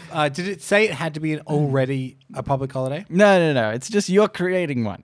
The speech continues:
Speaker 2: You're just
Speaker 1: Yeah, yeah.
Speaker 2: creating one.
Speaker 1: So I wanna take something that no one gives any respect and
Speaker 2: Oh, and
Speaker 1: make it a
Speaker 2: just make
Speaker 1: huge
Speaker 2: it a
Speaker 1: deal.
Speaker 2: Christmas-sized one.
Speaker 1: Yeah.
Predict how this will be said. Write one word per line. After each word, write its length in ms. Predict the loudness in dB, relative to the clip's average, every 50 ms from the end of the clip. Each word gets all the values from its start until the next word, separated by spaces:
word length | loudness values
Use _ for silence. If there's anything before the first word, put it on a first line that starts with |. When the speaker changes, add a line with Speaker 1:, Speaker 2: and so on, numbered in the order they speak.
| _ -10
Speaker 2:
You're 120 | -8 -2 2
just 80 | 2 4
Speaker 1:
Yeah, 40 | 6
yeah. 60 | 6
Speaker 2:
creating 200 | 4 4 4 2 0
one. 80 | 0
Speaker 1:
So 100 | 2 2
I 180 | 4 6 6 4
wanna 200 | 4 4 0 -2
take 360 | -2 0 0 0 0 -2 -4
something 360 | -4 -4 -4 -4 -4 -4 -4
that 120 | -4 -4 -4
no 160 | -2 -2 -2
one 220 | -2 -2 -2 -4
gives 280 | -2 0 0 0 0 0
any 200 | -2 -2 -2 -4
respect 640 | -6 -8 -10 -10 -6 -6 -6 -6 -8 -12 -16 _ -20 _ _ _ _ _ _ -8
and 120 | -4 -2
Speaker 2:
Oh, 60 | 0 2
and 120 | 2 2
Speaker 1:
make 200 | 2 2 2 2
it 140 | 0 0 0
a 60 | 0
Speaker 2:
just 180 | -2 -2 -2 0
make 220 | 2 2 4 4
Speaker 1:
huge 400 | 4 6 8 8 8 8 6 4
Speaker 2:
it 60 | 2 0
a 20 |
Speaker 1:
deal. 200 | 0 2 2 4
Speaker 2:
Christmas-sized 500 | 2 2 0 -2 -2 -4 -4 -4 -6 -8
one. 200 | -10 -10 -10 -8
Speaker 1:
Yeah. 360 | -6 -6 -4 -4 -6 -6 -10